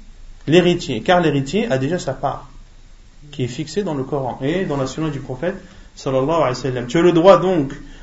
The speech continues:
de léguer des biens à des personnes qui ne sont pas héritières, à des personnes qui ne sont pas tes héritiers. Et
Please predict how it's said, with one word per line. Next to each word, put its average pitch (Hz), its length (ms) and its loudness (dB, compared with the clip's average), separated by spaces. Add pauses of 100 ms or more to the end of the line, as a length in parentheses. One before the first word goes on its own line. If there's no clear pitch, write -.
(120)
de 127 140 0
léguer 175 360 4
des 135 140 2
biens 160 520 4
à 135 100 2
des 131 100 0
personnes 190 420 -2
qui 135 120 -6
ne 123 60 -4
sont 120 180 -8
pas 175 320 2
héritières, 120 600 -8 (520)
à - 40 -4
des 117 100 -4
personnes 175 320 -6
qui 139 100 -10
ne 120 80 -4
sont 123 160 -8
pas 190 180 2
tes 143 220 -4
héritiers. 117 400 -8 (720)
Et 233 340 6